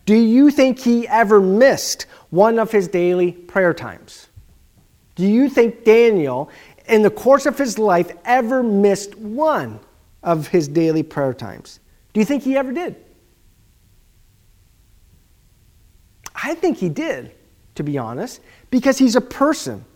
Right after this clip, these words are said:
And of course he did, right? And,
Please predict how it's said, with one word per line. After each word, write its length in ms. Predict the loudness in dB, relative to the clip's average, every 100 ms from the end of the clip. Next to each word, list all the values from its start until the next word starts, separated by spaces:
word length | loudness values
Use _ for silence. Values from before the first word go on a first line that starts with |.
| _ -20 _
And 160 | -2
of 180 | -2 -4
course 420 | -10 -2 -2 -2
he 140 | -4 -6
did, 320 | -4 -6 -6
right? 560 | -2 0 0 -2 -8 -18 _ _ _ _ _ _ _ _
And, 160 | -2